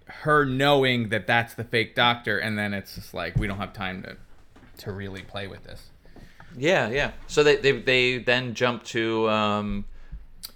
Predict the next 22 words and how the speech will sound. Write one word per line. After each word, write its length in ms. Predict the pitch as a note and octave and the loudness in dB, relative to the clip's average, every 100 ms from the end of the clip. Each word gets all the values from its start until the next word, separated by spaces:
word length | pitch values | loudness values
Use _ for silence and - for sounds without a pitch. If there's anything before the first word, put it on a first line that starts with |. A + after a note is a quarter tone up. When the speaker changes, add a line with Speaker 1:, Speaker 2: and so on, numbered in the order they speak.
| F2+ | 0
Speaker 2:
Mechanus? 420 | A2 - D#3+ D#3 | 0 2 -2 2
Speaker 1:
Yeah, 140 | F#3+ | 4
you 160 | G3+ E3 | 4 2
get 160 | F#3 | 0
to 80 | F#3 | 0
Mechanus, 540 | D#3+ E3 F3 F3 D#3+ - | 2 2 0 -4 -4 -4
I 80 | D3+ | -6
think, 240 | A#2+ D#3 D3 | -4 -6 -4
within 280 | C3 C#3+ | -4 -4
the 100 | C#3 A#2+ | -4 -6
same 640 | - C3+ C3 B2+ B2 A#2 - _ _ _ _ - | -6 -6 -4 -4 -4 -6 -10 _ _ _ _ -20
s-, 140 | - _ - | -20 _ -2
episode. 140 | C#3 F3+ A#2 A2+ | 0 2 2 0
Speaker 2:
Episode 60 | F2 | 2
Speaker 1:
Like, 80 | |
Speaker 2:
five. 300 | A2 F#2+ E2+ | 4 6 6
Speaker 1:
you're 80 | E2+ | 4
not 80 | E3 | 2
even 180 | D3 B2 | 0 -2
really 460 | B2 B2+ A#2+ A#2 - | 0 0 0 -4 -6
on 520 | A#2+ B2 A#2+ A2+ A2 | -6 -2 -2 -4 -6
the, 400 | G#2 G2+ G2 - | -6 -6 -6 -10